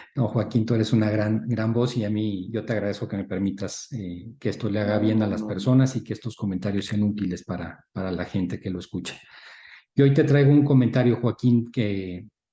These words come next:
Speaker 1: que va un poco relacionado. ¿Te acuerdas la semana pasada que hablábamos del lenguaje? Y que hablábamos
Speaker 2: Sí, claro.
Speaker 1: cómo su pérdida, ¿no? Eh, cómo la pérdida del lenguaje tiene impactos muy importantes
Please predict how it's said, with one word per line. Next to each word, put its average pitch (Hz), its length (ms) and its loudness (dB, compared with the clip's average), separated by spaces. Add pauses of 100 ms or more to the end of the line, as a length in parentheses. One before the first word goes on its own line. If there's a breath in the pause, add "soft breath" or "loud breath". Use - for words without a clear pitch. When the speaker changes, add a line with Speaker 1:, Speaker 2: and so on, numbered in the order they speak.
(140)
Speaker 1:
que 120 140 -2
va 143 400 0
un 180 100 0
poco 170 280 -4
relacionado. 117 760 -4
¿Te 113 80 -12
acuerdas 139 320 -6
la 117 80 -2
semana 113 440 -6
pasada 107 480 -6
que 104 120 -10
hablábamos 107 580 -2
del 107 320 -4
lenguaje? 123 600 -4 (800)
Y 135 120 -8
que 117 120 -6
hablábamos 120 240 -2
Speaker 2:
Sí, 151 100 10
claro. 120 240 6
Speaker 1:
cómo 120 380 -2
su - 280 -10
pérdida, 127 680 -4 (760)
¿no? 135 260 -4 (260)
Eh, 104 380 -6 (220)
cómo 139 220 6
la 127 160 4
pérdida 135 260 4
del 110 120 0
lenguaje 120 420 -2
tiene 123 340 0
impactos 123 800 -4
muy 151 300 2
importantes 127 1000 -4